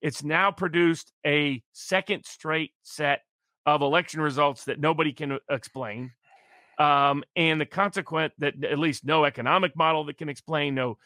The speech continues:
presidential job approval model can explain, no historical model can explain, no, nothing can, can explain,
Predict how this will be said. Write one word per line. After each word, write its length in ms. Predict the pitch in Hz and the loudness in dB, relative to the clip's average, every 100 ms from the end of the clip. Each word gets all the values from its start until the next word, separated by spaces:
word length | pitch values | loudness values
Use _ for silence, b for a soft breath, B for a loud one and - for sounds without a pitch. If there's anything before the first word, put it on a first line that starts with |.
| b | b
presidential 520 | - 147 131 131 120 113 | 0 0 0 -6 -6 -6
job 320 | 131 170 196 | 2 2 2
approval 360 | 156 180 170 | 0 0 0
model 320 | 160 156 156 147 | 2 4 2 -2
can 160 | 165 | -6
explain, 420 | 147 - 151 143 | -6 -4 -2 0
no 140 | 135 127 | -2 -2
historical 680 | 110 - 165 196 190 196 | -6 -6 0 2 2 0
model 320 | 180 180 175 160 | 2 4 2 0
can 140 | 151 | -4
explain, 480 | 143 - 143 143 139 b b b | -4 -8 -2 -2 -2 b b b
no, 140 | 143 156 | -2 2
nothing 460 | 151 208 190 175 | 4 2 2 -2
can, 200 | 139 156 | -2 -6
can 300 | 135 139 156 | -6 -10 -6
explain, 560 | 139 - 156 151 120 | -8 -8 -6 -4 -4